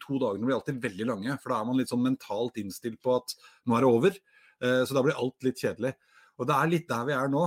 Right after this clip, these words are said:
Altså, nå venter vi på at alle skal bli vaksinert, og at verden åpner igjen, og så blir det bare det, ja, ja. Men vi må være flinke.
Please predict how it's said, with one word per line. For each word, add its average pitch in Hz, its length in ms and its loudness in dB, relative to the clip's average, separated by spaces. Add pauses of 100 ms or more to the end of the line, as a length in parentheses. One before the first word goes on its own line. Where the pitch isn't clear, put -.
(120)
Altså, 131 160 -4
nå 156 80 -2
venter 143 400 -4
vi 110 80 -6
på 139 160 -6
at 139 80 -6
alle 113 240 -2
skal 117 160 -6
bli 120 140 -4
vaksinert, 120 500 -6
og 120 140 -6
at - 20 -20
verden 110 300 -2
åpner 95 320 -6
igjen, 160 260 -4
og 147 80 -4
så 127 80 -4
blir 107 460 -4
det 123 80 -4
bare 117 260 -2
det, 117 140 -6 (320)
ja, 104 320 -6
ja. 117 80 -2 (100)
Men 160 140 4
vi 170 100 0
må 175 80 2
være 165 160 -2
flinke. - 380 -8